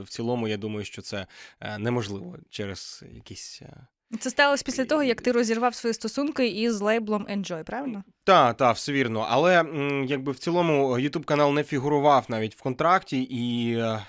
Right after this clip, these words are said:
Speaker 1: доступ, якби, напевно, навіть і неможливо в юридичному форматі якось, ну, забрати собі. Тому, е, ми вирішили, що просто легше зробити нову сторінку,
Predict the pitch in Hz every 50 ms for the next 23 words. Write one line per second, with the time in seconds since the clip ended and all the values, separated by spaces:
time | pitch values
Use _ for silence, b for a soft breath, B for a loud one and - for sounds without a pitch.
0 | B B B - 107 107 104 104 104 104 104 107 110 117 131 160 170 - - 135
1 | - _ - 120 127 110 107 120 117 120 131 - _ - 120 117 117 127 139 131
2 | 127 123 123 123 120 120 120 123 123 123 123 113 123 131 120 107 98 104 110 110
3 | 104 110 101 - - 104 101 90 - 113 107 101 98 95 92 - 98 98 - -
4 | 107 - - - - _ _ _ - 104 101 101 101 110 98 104 104 101 - 120
5 | 113 - - 131 131 185 - - 127 123 127 131 127 B B B B B 135 B
6 | 104 107 110 113 113 113 107 123 135 135 147 143 139 127 - 135 127 120 - -
7 | 120 - 127 120 - - 113 101 - - 123 123 123 127 123 - - - 113 101
8 | 98 104 98 110 113 104 104 113 - 113 113 113 107 117 110 - - 120 107 120
9 | 139 139 - - -